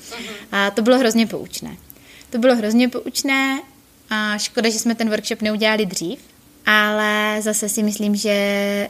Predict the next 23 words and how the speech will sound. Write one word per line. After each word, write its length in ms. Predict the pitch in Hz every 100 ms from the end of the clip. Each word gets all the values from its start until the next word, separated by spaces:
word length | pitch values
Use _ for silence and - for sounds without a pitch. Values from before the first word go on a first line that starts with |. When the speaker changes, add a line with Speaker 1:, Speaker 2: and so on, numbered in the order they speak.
| - 214
Speaker 2:
my 80 |
jsme 160 | 208 214
potřebovali 540 | 208 - 196 202 196
ty 120 | 202 233
zkušenosti. 760 | - 208 214 190 180 - 190 - -
Speaker 1:
Hmm. 180 | 233 208 208 -
Speaker 2:
Když 280 | 220 233 220
jste 240 | - 240
všeho 300 | 233 247 240
všudy 300 | 233 220 226
nabrali 380 | 220 214 220 226
deset 300 | 208 202 208
klientů, 420 | - 208 202 196
tak 140 | 190 202
jak 120 | 202
si 100 | 208
chcete 260 | 202 202 196
udělat 220 | 202 202
workshop 320 | 190 - 202
na 100 | 196
zákaznickou 540 | 190 185 190 185 - 190
zkušenost? 600 | 180 180 170 151 - -
Speaker 1:
Jasně. 160 | 180